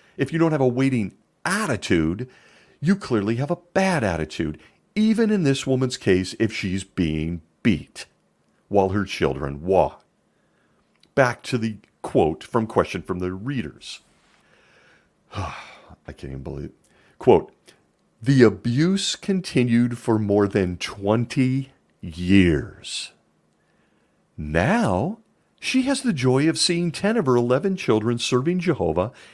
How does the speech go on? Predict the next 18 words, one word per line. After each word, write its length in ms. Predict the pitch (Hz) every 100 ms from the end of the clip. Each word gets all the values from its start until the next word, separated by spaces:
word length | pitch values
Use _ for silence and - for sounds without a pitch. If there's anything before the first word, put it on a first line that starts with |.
| -
and 140 | 202
her 100 | 247
husband 340 | - 254 - 151
has 120 | 165
quit 200 | - 277
drinking, 680 | 302 330 392 359 214 67 - _ _ _ _ _ _ _
has 180 | 165 175
improved 680 | 180 - - 214 214 147 98
in 80 | 101
controlling 480 | 135 117 151 147 135
his 160 | 123
temper, 420 | - 135 95 73 - _ _ _ _ _ -
and 160 | 101
accompanies 720 | 92 - 127 101 80 73 67
her 360 | 107 156 73 - _ _ _ _ _ _ -
to 120 | 131
Christian 640 | - - 78 - 78 78
meetings." 580 | 78 69 73 71 - -